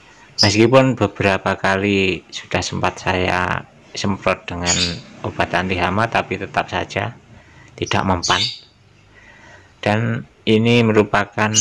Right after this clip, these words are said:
bonsai jenis jeruk kingkit atau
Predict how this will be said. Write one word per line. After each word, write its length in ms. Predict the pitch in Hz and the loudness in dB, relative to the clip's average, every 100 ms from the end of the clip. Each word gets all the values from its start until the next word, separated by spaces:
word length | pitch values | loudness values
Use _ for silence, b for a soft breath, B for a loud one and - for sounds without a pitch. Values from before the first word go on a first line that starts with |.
| 104 - _ _ _ _ _ - | 0 -2 _ _ _ _ _ -8
bonsai 560 | - 95 92 - 98 90 | -4 -4 -2 2 2 2
jenis 480 | 87 87 92 - | -4 -2 -2 -2
jeruk 400 | - 87 90 - | -4 0 0 0
kingkit 480 | - 90 80 107 - | -4 -4 0 0 0
atau 640 | - 90 - - 90 - | -8 -4 0 2 2 -2